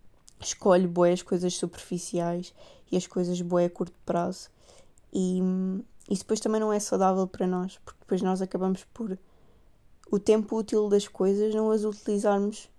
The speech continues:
da melhor forma possível. E eu, sinceramente, cada vez mais que tomo consciência disso, faz-me não querer consumir de forma, tipo,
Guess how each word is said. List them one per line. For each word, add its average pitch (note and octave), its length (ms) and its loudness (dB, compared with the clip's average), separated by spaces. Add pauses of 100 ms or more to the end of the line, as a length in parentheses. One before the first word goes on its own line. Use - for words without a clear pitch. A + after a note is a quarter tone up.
da G3+ 160 2
melhor G3+ 300 2
forma F#3 400 0
possível. F#3 640 -6 (960)
E F3 480 -4 (380)
eu, F#3+ 100 4
sinceramente, F#3 1040 0
cada F#3 240 0
vez F3+ 160 0
mais F3+ 440 -2 (360)
que - 80 -20
tomo F#3+ 260 0
consciência F#3 560 -4
disso, F#3 640 -6
faz-me G3 500 2
não G#3+ 280 4
querer G3+ 340 2
consumir G3 640 -2 (320)
de - 80 -20
forma, F3+ 460 2
tipo, - 760 -8